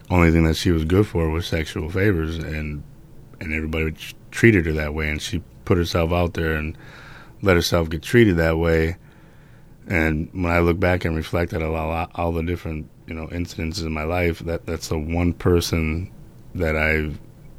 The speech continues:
truly felt sorry about treating that way.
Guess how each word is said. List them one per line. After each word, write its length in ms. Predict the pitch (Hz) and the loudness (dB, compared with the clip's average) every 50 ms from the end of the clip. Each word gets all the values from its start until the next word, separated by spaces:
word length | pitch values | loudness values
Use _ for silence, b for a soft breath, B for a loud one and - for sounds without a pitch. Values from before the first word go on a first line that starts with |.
| - - | -20 -16
truly 360 | - - - 92 87 87 85 | -10 -4 0 2 2 4 2
felt 340 | 80 - - 85 82 80 73 | 2 0 -2 -2 0 -2 -2
sorry 480 | - - - 82 80 82 85 87 90 78 | -2 -2 -2 -2 -2 0 0 0 0 -2
about 380 | 82 82 82 78 78 78 80 - - - - - - - 101 101 - | -4 -4 -4 -4 -4 -4 -6 -8 -12 -20 -20 -18 -14 -14 -12 -12 -10
treating 420 | - - - 95 87 87 95 95 | -8 -2 0 2 2 4 2 2
that 160 | 95 95 98 | 2 0 0
way. 300 | 95 104 104 107 110 107 | 0 0 0 0 0 -4